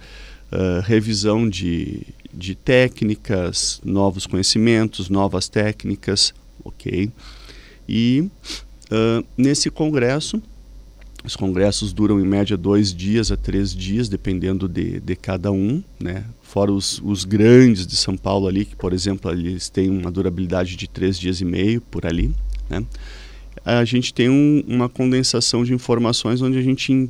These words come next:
a gente recebe informação, depois quem tem interesse busca aquilo que, que está, ah, né, mais indicado à sua área, começa a aprofundar, né? Eu fui no congresso,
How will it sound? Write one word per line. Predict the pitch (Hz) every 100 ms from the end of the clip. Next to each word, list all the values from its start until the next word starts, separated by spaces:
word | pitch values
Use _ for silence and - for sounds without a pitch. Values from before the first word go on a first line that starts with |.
| - -
a |
gente | 104 104 -
recebe | 113 107 - 120 151 165
informação, | - 131 135 - 123
depois | 151 - 147 160 -
quem | - 120
tem | 151 127
interesse | 135 147 131 143 -
busca | 151 110 120 147 - 151 131
aquilo | 104 101 - 113 117
que, | - 107 101 92 104 - - - - - -
que | -
está, | 92 - 92 104 92 - - - - -
ah, | 80 78 80 - - - - - -
né, | 90 87 - - -
mais | 95 98 101 98
indicado | 101 98 - 98 98
à |
sua | - 107 98
área, | 95 98 117 127 123
começa | - 104 101 -
a |
aprofundar, | - 110 - 127 104 - - -
né? | - - -
Eu | -
fui | 131 87
no | 90
congresso, | 120 131 123 135 160